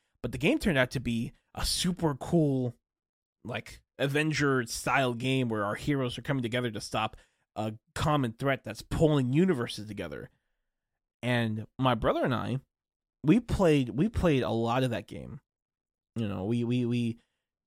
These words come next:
did our absolute best to,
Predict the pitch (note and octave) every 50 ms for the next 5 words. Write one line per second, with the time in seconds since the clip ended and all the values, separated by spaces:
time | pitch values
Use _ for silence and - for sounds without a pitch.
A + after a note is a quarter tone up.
0 | _ _ _ - C3+ C#3 C#3+ C#3+ - - G#2+ A2+ G#2+ G2 - - _ _ _ _
1 | - D3 F#3 G#3+ - - - D#3 B2+ A#2+ A2+ F2+ - - B2 A#2+ A2 E2+ - -
2 | - - - - - _ _ _ _ _ _ _ _ _ _ _ _ _ _ _
3 | _ _ _ - - - A#2+ A2+ A2 G#2 G2+